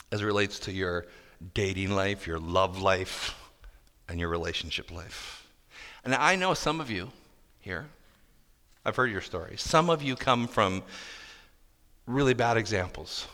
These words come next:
of fathers and mothers. So the chain has to break with you so it doesn't continue. Maybe it's gonna have to be your prayer, "God, I,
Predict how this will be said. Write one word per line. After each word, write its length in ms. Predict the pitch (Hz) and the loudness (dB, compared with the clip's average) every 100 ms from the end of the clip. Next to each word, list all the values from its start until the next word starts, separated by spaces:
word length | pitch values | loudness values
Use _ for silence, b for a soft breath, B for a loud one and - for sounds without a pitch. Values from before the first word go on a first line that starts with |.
| - - | -12 -4
of 140 | 98 | -2
fathers 840 | - 95 92 92 87 87 - - - - - _ _ _ - | 0 2 2 2 -4 -8 -6 -6 -8 -14 -20 _ _ _ -6
and 160 | 90 | -2
mothers. 560 | 87 82 78 80 - - - _ _ _ - b b b b b b - | -2 -2 -6 -6 -8 -8 -14 _ _ _ -20 b b b b b b -16
So 600 | - 117 110 107 - - - - - _ _ - | 2 6 6 4 -2 -10 -18 -20 -20 _ _ -2
the 120 | 113 | 0
chain 380 | 113 143 123 107 | 2 0 2 0
has 240 | 107 98 | 0 -2
to 100 | - | -6
break 280 | 92 87 - | -6 -6 -6
with 140 | - | -12
you 140 | 76 78 - - - - _ _ - _ _ _ _ _ _ _ _ | -14 -14 -16 -20 -20 -20 _ _ -20 _ _ _ _ _ _ _ _
so 160 | - 92 | -10 -6
it 80 | 85 | -4
doesn't 260 | 98 90 | -4 -6
continue. 560 | 85 95 - 120 90 - 131 _ _ _ _ b b b b _ _ _ _ - _ _ _ - B B B B B B B - | -8 -6 -4 -4 -6 -8 -16 _ _ _ _ b b b b _ _ _ _ -20 _ _ _ -20 B B B B B B B 0
Maybe 340 | 143 147 139 | 4 6 6
it's 120 | 165 | 6
gonna 160 | 156 139 | 6 8
have 140 | 135 | 8
to 40 | 123 | 6
be 100 | 123 | 4
your 180 | 139 | 4
prayer, 280 | 135 135 131 | 4 6 6
"God, 380 | 110 127 131 143 | 6 8 8 8
I, 320 | 123 120 117 | 6 2 -2